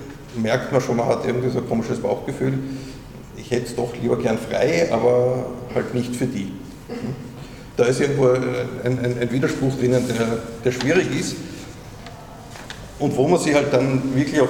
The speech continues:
dafür entscheiden muss, wenn man es verlangt, dann, äh, hat das auch Konsequenzen, auch in die andere Richtung.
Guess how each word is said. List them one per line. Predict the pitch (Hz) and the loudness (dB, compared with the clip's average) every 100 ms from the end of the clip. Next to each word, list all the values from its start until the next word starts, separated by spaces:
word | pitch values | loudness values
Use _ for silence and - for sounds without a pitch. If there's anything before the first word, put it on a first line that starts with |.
| - | 2
dafür | 127 131 | 2 2
entscheiden | 123 123 117 151 | 4 2 2 2
muss, | 139 - - | 0 -4 -2
wenn | 113 123 | 2 4
man | 151 | 4
es | 147 - - - - - | 2 -2 -4 -6 -10 -4
verlangt, | 139 113 135 135 - - - - - | 2 2 2 -2 -6 -10 -12 -6 0
dann, | 110 117 | 2 2
äh, | 113 | 2
hat | 117 117 113 - | 2 2 2 0
das | 117 | 0
auch | 113 - | 0 0
Konsequenzen, | 107 - 104 - - - - - - - - - - | -2 -2 -6 -6 -10 -12 -14 -14 -14 -14 -16 -16 -8
auch | 104 | -4
in | 120 | 0
die | 113 | 0
andere | 101 101 98 | 0 -2 -2
Richtung. | 98 98 - | -4 -6 -10